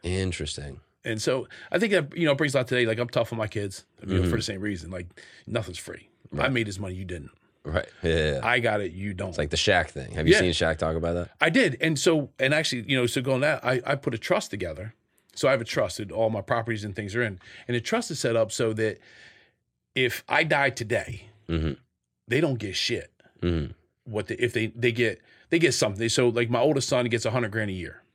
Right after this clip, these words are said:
Speaker 1: Right, which
Speaker 2: Okay?
Speaker 1: is
Speaker 2: It's
Speaker 1: amazing.
Speaker 2: nothing anymore. But, I mean,
Speaker 1: Well,
Speaker 2: it's,
Speaker 1: nah, I mean,
Speaker 2: but
Speaker 1: you
Speaker 2: it's,
Speaker 1: can, you can
Speaker 2: it,
Speaker 1: live
Speaker 2: no,
Speaker 1: on that.
Speaker 2: yeah, but you know you're gonna be okay. A couple properties, each one gets, you know, but if they need money, you know, at, the trust prize worth, worth a good amount of money, you know,
Speaker 1: Mm-hmm.
Speaker 2: especially all the properties and life insurance, things like that.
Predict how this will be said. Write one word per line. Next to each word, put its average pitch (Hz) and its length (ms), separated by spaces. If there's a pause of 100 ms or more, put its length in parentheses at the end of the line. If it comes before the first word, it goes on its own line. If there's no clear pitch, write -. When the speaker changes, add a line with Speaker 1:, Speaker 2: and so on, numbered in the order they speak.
(400)
Speaker 1:
Right, 78 300
which 82 220
Speaker 2:
Okay? 107 200
Speaker 1:
is 80 220
Speaker 2:
It's 156 100
Speaker 1:
amazing. 165 60
Speaker 2:
nothing 131 300
anymore. 101 280
But, 147 220
I - 40
mean, 160 120
Speaker 1:
Well, 104 120
Speaker 2:
it's, 104 160
Speaker 1:
nah, 80 160
I 82 100
mean, 104 160
Speaker 2:
but - 60
Speaker 1:
you - 40
Speaker 2:
it's, 123 100
Speaker 1:
can, 135 80
you 165 60
can 135 80
Speaker 2:
it, 135 40
Speaker 1:
live - 160
Speaker 2:
no, 202 40
Speaker 1:
on 85 120
that. - 120
Speaker 2:
yeah, 180 160
but 143 180
you 165 60
know 185 100
you're 202 140
gonna 165 120
be 147 120
okay. 113 400 (720)
A - 80
couple 156 400 (100)
properties, 120 500
each 123 220
one 117 180
gets, 107 280
you 113 80
know, 101 140
but 104 320 (240)
if 135 120
they 135 120
need 135 220
money, 117 460
you 143 160
know, 123 60 (120)
at, 135 220
the 139 140
trust - 340
prize 131 240
worth, 123 280 (1080)
worth 160 240
a - 20
good 143 160
amount 117 200
of 98 60
money, - 340
you - 120
know, 117 60
Speaker 1:
Mm-hmm. 110 80
Speaker 2:
especially 120 280
all 107 80
the 101 40
properties 113 440
and 101 180
life 113 220
insurance, 110 320
things 104 160
like 104 100
that. 131 200